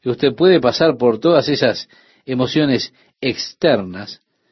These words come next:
sin sentir nada adentro verdaderamente. Así que eso se vuelve algo vacío, algo vano. Esto no muestra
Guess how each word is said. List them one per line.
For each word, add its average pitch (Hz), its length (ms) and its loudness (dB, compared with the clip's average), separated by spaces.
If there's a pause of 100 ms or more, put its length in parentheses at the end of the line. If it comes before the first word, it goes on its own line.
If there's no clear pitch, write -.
(120)
sin 143 320 -2
sentir 131 460 -2
nada 147 680 0 (240)
adentro 123 920 -4
verdaderamente. 120 920 0 (840)
Así 147 240 -2
que 143 140 2
eso 147 120 0
se 151 120 2
vuelve 131 300 4
algo 131 440 2 (240)
vacío, 104 560 -2
algo 107 240 -4
vano. 104 380 -2 (1700)
Esto 151 360 0
no 165 160 0
muestra 139 640 -2